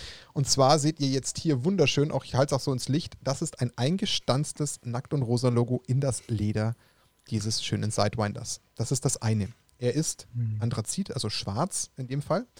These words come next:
Speaker 1: Und wenn man ihn jetzt aufmacht, sieht man ein wunderschönes Rosa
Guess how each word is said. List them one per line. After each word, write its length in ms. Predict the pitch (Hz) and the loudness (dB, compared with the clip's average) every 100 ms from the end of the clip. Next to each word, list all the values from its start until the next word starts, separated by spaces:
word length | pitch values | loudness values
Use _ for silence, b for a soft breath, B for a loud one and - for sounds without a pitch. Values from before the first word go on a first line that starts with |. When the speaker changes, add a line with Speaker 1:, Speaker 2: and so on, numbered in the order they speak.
| b b b - | b b b -2
Speaker 1:
Und 180 | 127 | 4
wenn 100 | 139 | 6
man 140 | 165 151 | 4 4
ihn 120 | 131 | 2
jetzt 200 | 120 - | 2 4
aufmacht, 640 | 135 - - 101 - - - _ _ _ _ _ _ _ - - - | 6 6 4 -2 -4 -10 -12 _ _ _ _ _ _ _ -20 -18 -16
sieht 260 | - 113 | -12 -6
man 140 | 113 107 | -4 -2
ein 160 | 113 | 2
wunderschönes 520 | 110 175 - 135 135 - | 2 2 2 2 0 0
Rosa 400 | 117 113 117 | 0 2 2